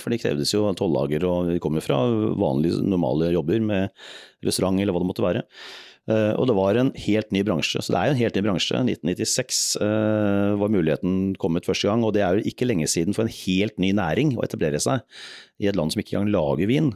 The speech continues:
Eh, nå er vi så heldige å ha noen vinmarker ute i Lier også, men det er, det er jo, det er jo ikke noe kommersiell interesse på produksjonssiden, alt må importeres. Og så er det,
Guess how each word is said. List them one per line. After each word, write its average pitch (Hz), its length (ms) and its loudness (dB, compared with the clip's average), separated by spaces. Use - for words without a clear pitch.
Eh, 107 380 -2
nå 95 80 -2
er 107 80 2
vi 95 80 -2
så 107 80 0
heldige 95 160 0
å 92 80 0
ha 92 80 2
noen 98 140 2
vinmarker 87 320 0
ute 92 160 0
i 95 180 2
Lier 87 220 2
også, 127 180 0
men 127 80 2
det 123 80 2
er, 104 240 0
det 95 60 2
er 101 100 2
jo, 107 80 0
det 110 240 2
er 90 60 0
jo - 60 -4
ikke 113 100 -4
noe - 80 -8
kommersiell 92 320 0
interesse 104 500 0
på - 720 -10
produksjonssiden, 110 500 0
alt 104 240 -2
må 107 60 0
importeres. - 640 -4
Og - 140 -6
så - 100 0
er 90 160 0
det, 160 80 2